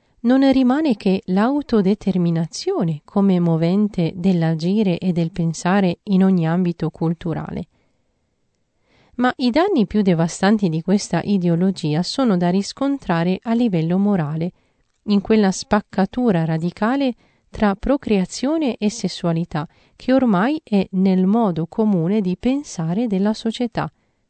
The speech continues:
con tutte le conseguenze che vediamo sotto i nostri occhi. Al riguardo, ancora nel millenovecentottantaquattro, così si esprimeva il cardinal Ratzinger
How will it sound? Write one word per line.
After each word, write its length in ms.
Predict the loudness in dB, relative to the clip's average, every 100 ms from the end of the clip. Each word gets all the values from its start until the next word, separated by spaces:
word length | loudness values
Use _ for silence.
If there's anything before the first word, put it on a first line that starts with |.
| _
con 240 | 0 0
tutte 280 | 0 -4 -4
le 120 | -4
conseguenze 840 | -2 -4 -4 -4 -2 -2 -4 -8 -4
che 180 | -2
vediamo 480 | 0 0 -2 -4 -6
sotto 420 | -10 -4 -4 -2 -2
i 40 |
nostri 440 | 0 -2 -4 -2
occhi. 400 | -2 -4 -10 -14 -14 _ _ _ _ _ _ _ _ _ _ _ _ _ _ _ _ -12
Al 120 | -2 2
riguardo, 760 | 4 4 4 4 4 4 2 0 _ -4
ancora 520 | 0 0 2 4 4
nel 240 | 2 0
millenovecentottantaquattro, 1800 | 2 2 2 2 -2 -2 0 0 -2 -4 -2 0 -2 -2 -6 -4 -4 -2
così 300 | -2 0 -2
si 140 | 0
esprimeva 680 | 0 0 -2 0 2 2 0 0
il 240 | -2 -2
cardinal 520 | -2 -4 -2 -2 -2
Ratzinger 720 | -2 -4 -8 -8 -4 -2 -2